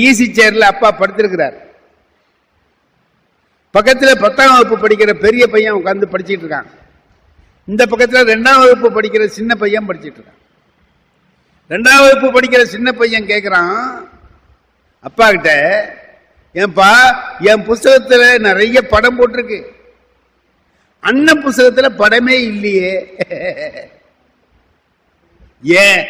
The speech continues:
அப்படின்னு கேக்குறான். அப்பா சொல்றாரு, "நீ முண்டம், நீ முண்டம்,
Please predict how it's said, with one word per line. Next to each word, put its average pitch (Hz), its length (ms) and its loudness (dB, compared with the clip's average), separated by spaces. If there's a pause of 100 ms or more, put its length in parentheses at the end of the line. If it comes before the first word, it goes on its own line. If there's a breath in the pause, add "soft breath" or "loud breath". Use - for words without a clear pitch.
அப்படின்னு 160 340 -10
கேக்குறான். 139 420 -8 (1900)
அப்பா 196 240 -4 (120)
சொல்றாரு, 156 540 -4 (1500)
"நீ 165 140 0 (100)
முண்டம், 175 500 -4 (1300)
நீ 160 180 0 (800)
முண்டம், 165 520 0